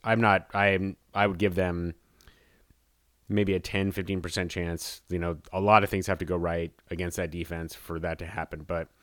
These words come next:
if they were three and two after five games, that would be remarkable, uh, for that, for this team. Now, I remember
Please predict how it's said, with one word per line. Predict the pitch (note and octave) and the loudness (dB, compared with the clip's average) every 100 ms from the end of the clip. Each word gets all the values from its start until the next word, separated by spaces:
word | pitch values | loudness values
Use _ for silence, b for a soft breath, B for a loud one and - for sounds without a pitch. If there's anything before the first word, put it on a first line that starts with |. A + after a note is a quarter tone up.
| b b | b b
if | F2+ | 0
they | A2+ | 4
were | C3+ C3 | 4 2
three | A#2+ C3+ | 0 2
and | B2+ | 2
two | - A2+ | 2 2
after | G2+ F#2 | 2 0
five | G2+ F#2+ | 0 0
games, | F2 F2 D#2+ | -2 -6 -2
that | G2 G2+ | 0 2
would | F#2 | 0
be | F2+ F2 E2+ | -2 -4 -6
remarkable, | C2+ E2 D#2+ E2 - C#2+ C#2+ D2 - b b b b | -8 -8 -6 -6 -8 -12 -12 -12 -14 b b b b
uh, | E2 D#2+ D#2+ | -6 -4 -4
for | - E2 | -4 -4
that, | E2+ D#2 | -6 -6
for | E2+ | -8
this | D#2+ - | -6 -8
team. | D#2 D2 C#2 - b b | -10 -10 -12 -16 b b
Now, | G#2 G#2 G2+ - _ _ _ _ - | 4 6 4 -2 _ _ _ _ 2
I | G2+ | 4
remember | A2+ A#2 B2 B2+ C#3 C#3 C#3 | 6 6 4 6 8 6 4